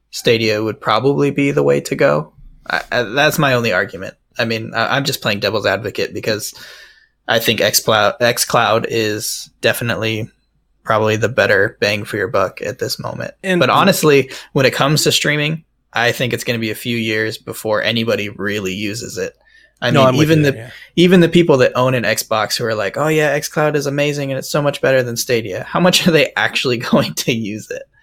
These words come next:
Speaker 2: To be
Speaker 1: Like,
Speaker 2: clear,
Speaker 1: I don't think it's gonna be that huge.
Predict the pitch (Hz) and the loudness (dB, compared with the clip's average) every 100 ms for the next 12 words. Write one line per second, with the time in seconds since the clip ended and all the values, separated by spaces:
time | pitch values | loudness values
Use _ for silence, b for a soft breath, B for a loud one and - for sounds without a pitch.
0 | b - 254 185 190 156 131 131 - 135 | b -2 0 2 4 4 4 0 -2 -4
1 | - 113 - 117 117 113 107 98 - 120 | 0 -2 -2 -4 -4 -2 0 -2 -2 -8
2 | 98 - - - | -8 -8 -12 -14